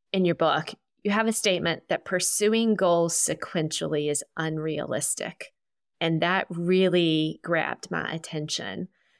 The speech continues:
because sometimes I feel like I'm a very linear person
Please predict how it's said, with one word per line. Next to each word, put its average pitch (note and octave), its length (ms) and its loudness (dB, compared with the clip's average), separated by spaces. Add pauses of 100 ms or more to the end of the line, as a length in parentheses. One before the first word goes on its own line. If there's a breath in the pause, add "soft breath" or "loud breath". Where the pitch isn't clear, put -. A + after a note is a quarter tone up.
(100)
because E3 680 0 (160)
sometimes F3 560 0
I - 80 -2
feel D#3+ 180 -4
like D#3 180 -2
I'm D#3+ 80 -4
a D3+ 60 -4
very D3+ 320 -2
linear D3+ 460 -2
person - 680 -4